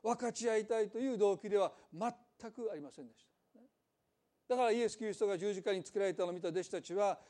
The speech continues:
ためらいもなく弟子であることをやめました。彼の動機は、イエス・キリストがイスラエルの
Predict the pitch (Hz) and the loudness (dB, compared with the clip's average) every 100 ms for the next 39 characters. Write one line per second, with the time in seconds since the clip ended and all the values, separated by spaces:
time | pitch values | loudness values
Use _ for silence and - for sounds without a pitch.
0 | _ _ _ _ _ - 285 294 294 277 | _ _ _ _ _ -2 2 6 6 6
1 | 277 247 214 220 - 254 233 - _ _ | 6 4 0 -4 -4 0 0 -2 _ _
2 | _ _ _ _ _ - 220 - 190 175 | _ _ _ _ _ 0 2 4 2 2
3 | 180 185 165 156 143 - - _ _ _ | 0 -2 -2 -4 -10 -14 -20 _ _ _
4 | _ _ _ 247 _ _ _ _ _ _ | _ _ _ -20 _ _ _ _ _ _
5 | 226 294 285 247 202 196 202 196 147 - | 0 2 4 4 4 4 2 0 0 -8
6 | _ _ _ _ _ _ _ _ _ _ | _ _ _ _ _ _ _ _ _ _
7 | _ _ _ _ _ _ _ 233 208 - | _ _ _ _ _ _ _ -4 -2 -2
8 | 196 170 196 196 175 208 208 196 175 170 | -6 -4 -2 -2 -2 0 0 0 -2 -4